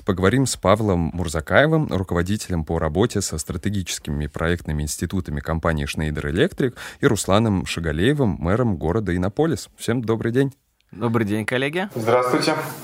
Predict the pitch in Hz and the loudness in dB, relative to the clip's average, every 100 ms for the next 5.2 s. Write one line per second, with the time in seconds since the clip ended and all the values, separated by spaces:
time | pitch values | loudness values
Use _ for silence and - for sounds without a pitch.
0 | - 113 113 120 143 147 - - - - | -2 0 2 2 0 0 -8 -14 -20 -20
1 | - 120 104 120 202 214 - - 107 123 | -4 -2 4 6 6 4 0 0 2 4
2 | 120 151 - 113 104 104 107 151 139 - | 2 2 4 4 6 4 6 2 2 2
3 | 127 113 117 107 101 120 - - 120 107 | 4 6 4 4 2 0 -2 0 4 4
4 | 110 214 214 - 104 151 110 104 110 90 | 2 2 2 4 2 4 4 4 6 4
5 | 78 | 2